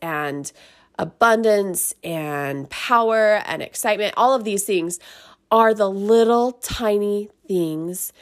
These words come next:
that build up from consistency, leading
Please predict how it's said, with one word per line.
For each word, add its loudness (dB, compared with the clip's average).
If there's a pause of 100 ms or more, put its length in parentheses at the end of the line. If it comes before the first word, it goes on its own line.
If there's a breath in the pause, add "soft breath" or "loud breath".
(180 soft breath)
that -6
build 4
up 2 (720)
from 0
consistency, -2 (280 soft breath)
leading 0